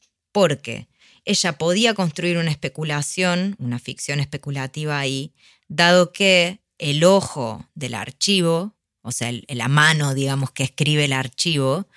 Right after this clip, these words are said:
le corresponde a ese mismo cuerpo del ojo que mira. Entonces,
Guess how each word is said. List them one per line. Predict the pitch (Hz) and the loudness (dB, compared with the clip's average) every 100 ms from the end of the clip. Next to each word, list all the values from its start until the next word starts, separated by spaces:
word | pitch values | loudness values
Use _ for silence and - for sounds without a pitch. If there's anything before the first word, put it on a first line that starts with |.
| - - _ - | -20 -20 _ -10
le | 143 | -8
corresponde | - 143 139 139 170 170 165 | -6 -4 -4 -4 -2 0 0
a | 139 | 0
ese | 147 - 151 | 0 -2 0
mismo | 151 143 139 139 | 0 0 -2 0
cuerpo | 180 175 165 143 151 165 202 - _ _ _ _ _ _ _ _ _ _ | 4 4 4 0 0 0 -2 -6 _ _ _ _ _ _ _ _ _ _
del | - 135 135 | -8 -2 0
ojo | 139 - 143 | 0 0 -2
que | 135 | 0
mira. | 143 147 127 110 113 _ - | 2 2 0 -4 -8 _ -6
Entonces, | 147 143 135 123 117 - - - | -4 -2 -2 -4 -6 -12 -14 -18